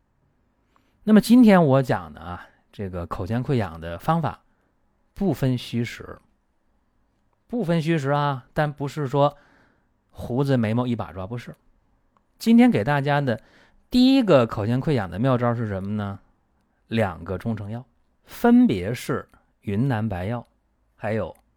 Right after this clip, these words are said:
六神丸。简单吧？也有人摇头，哎呀，不行，那止血的吧？说云南白药啊，一切血症、内外妇儿都能用，那怎么能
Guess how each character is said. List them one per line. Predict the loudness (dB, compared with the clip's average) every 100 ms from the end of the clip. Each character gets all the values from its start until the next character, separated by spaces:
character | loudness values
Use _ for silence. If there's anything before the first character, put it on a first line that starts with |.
| _
六 | -6 -6
神 | -8 -10
丸。 | -10 -14 _ _ _
简 | _ -2 0
单 | 0
吧？ | 0 -2 -4 -12 -20 _
也 | -4
有 | -2
人 | 0
摇 | 0 -2
头， | -2 -2 -4 -10 _
哎 | -8
呀， | -8 -10 -16 -16
不 |
行， | -12 -10 -8 -8 -10
那 | -6 -4 -2 -4 -6 -10 -16 _ _ _ _ _ _
止 | -4 0
血 | 0 0
的 | -2 0
吧？ | 2 0 -2 -10
说 | -8 -4
云 | -2
南 | 0 -2
白 | -2
药 | -2 -4 -4 -14 _ _ -12
啊， | -10
一 | -8 -8
切 | -4 -6
血 | -6 -12 -6
症、 | -4 -2
内 | -2
外 | -2
妇 | -4 -6
儿 |
都 | -6 -6
能 | -4
用， | -2 -2 -6 -10
那 | -8
怎 | -8
么 | -10
能 | -8 -6